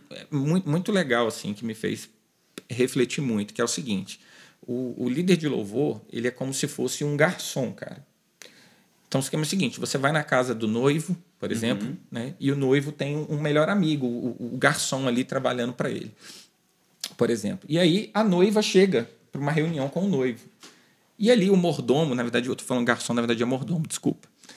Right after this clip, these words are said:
Speaker 1: É, e ali o mordomo do noivo vira e fala pra noiva assim, "Olha",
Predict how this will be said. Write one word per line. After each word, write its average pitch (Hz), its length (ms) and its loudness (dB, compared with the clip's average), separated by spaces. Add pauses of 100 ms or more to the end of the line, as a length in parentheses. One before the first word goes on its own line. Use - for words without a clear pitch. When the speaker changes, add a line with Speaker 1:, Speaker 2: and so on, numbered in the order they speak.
(280)
Speaker 1:
É, - 320 -2 (220)
e 165 80 2
ali 165 140 8
o 220 80 10
mordomo 180 640 6
do 131 160 2
noivo 117 520 -2 (360)
vira 131 180 2
e 156 60 0
fala 156 200 -2
pra 170 140 -2
noiva 147 220 -2
assim, 147 160 -2
"Olha", 120 360 0